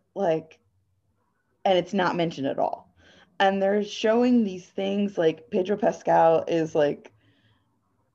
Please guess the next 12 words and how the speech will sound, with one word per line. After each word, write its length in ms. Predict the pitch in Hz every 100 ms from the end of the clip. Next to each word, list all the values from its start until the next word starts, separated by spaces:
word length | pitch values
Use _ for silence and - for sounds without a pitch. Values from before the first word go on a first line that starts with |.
| _ _ _
this, 520 | 190 175 170 - - _ _ _ _ _ - - - _ -
um, 400 | 185 165 160 - _ _ _ -
M 160 | 190
L 260 | 180 180 175
M, 380 | 165 170 170 160
like, 220 | 151 147 -
oil 680 | - 165 160 160 151 143 - -
guy 600 | - 147 147 139 156 196 247 -
or 100 | -
whatever. 400 | 170 139 294 -
<laughs> 80 | - - _ _ _ _ _ _ _ _ _ _ _ _ _ _ _ _ _ _ _ _ _ _ _ _ _ _ _ _ _ _ _ _ _ _ _ _ _ - - - - - _
Stop. 840 | _ _ - 349 - 719 622